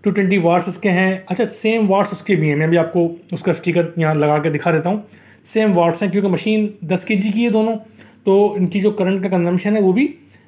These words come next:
बिल्कुल सेम है। ये मज़ीद एक चार्ट दिया हुआ है जहाँ पर दोनों मशीनों के बारे में आप देख सकते हैं, बहुत सारी मशीनों का है। आप टू सेवेंटी देखें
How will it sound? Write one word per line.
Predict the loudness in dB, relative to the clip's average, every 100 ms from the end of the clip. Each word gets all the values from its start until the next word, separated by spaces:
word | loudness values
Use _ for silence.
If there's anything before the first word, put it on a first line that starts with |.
| 0
बिल्कुल | 0 2 2 0 -4 _
सेम | -18 -16 -2 2 4 4
है। | 2 -2 _ -20 -12 -2
ये | 2
मज़ीद | 4 4
एक | 0 2
चार्ट | 2 2
दिया | 4 4
हुआ | 4
है | 4
जहाँ | 2 2
पर | 0
दोनों | 2 2 2
मशीनों | 2 0 2
के |
बारे | 4 4
में | 2
आप | 2
देख | -2
सकते | -2 -2
हैं, | 0
बहुत | 0 0
सारी | 0
मशीनों | 0 0 0 0
का | 2
है। | 0
आप | 0 0
टू |
सेवेंटी | 0 2 2 2
देखें | 2 0